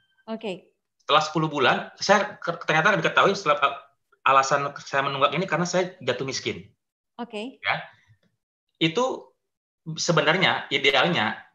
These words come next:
Speaker 2: kita, saya sebagai pribadi bisa melapor ke, ke apa tadi, entah kelurahan, kecamatan, nanti untuk di-, divalidasi datanya. Eh, jangan menunggu sakit dulu gitu loh, Bu. Kalau memang sudah tidak ada kemampuan, yang ini, nanti kan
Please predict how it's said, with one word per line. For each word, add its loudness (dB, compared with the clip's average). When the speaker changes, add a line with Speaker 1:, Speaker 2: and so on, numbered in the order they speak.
Speaker 2:
kita, -4
saya 2
sebagai 4
pribadi 2
bisa 2
melapor 0
ke, 2
ke 2
apa 0
tadi, 0
entah -4
kelurahan, 2
kecamatan, -2
nanti -4
untuk -8
di-, -4
divalidasi -2
datanya. -2
Eh, -4
jangan 6
menunggu 6
sakit 0
dulu 4
gitu -6
loh, -2
Bu. -6
Kalau 4
memang 4
sudah 2
tidak 2
ada 0
kemampuan, 0
yang -6
ini, -8
nanti 0
kan 0